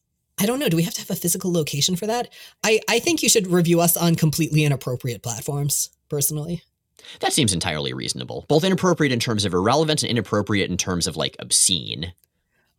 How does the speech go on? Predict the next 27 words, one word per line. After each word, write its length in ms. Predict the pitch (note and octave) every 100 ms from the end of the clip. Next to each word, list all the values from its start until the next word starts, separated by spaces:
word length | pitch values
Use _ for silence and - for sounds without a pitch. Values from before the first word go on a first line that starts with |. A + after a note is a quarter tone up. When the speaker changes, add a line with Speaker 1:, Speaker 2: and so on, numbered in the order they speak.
| F#3
Speaker 1:
Oh, 80 |
man. 240 | F#3+ F3 D3
So 160 | F3
the 240 | D3+ D3 F#3+
best 360 | E3 E3 -
inappropriate 600 | - D#3+ D#3 E3+ D3+ E3
in 40 | D3
terms 240 | D#3 C#3+
of 60 | C#3+
obscene 420 | D#3 C#3 D3 D3+
platform, 380 | D3 D#3 E3+ D3
I 60 | D#3
don't 100 | A3
know 120 | B3+
if 100 | -
it 120 | -
still 260 | - G3+ F#3
exists, 580 | D#3 - D3+ - -
but 180 | D3+ D#3
did 140 | C#3 E3+
you 80 |
ever 100 | G#3+
see 200 | A3+ -
Critique 480 | - - F#3 F3+ E3+
My 80 | E3
Dick 240 | C3+ B2+
Pic? 360 | - E3 - -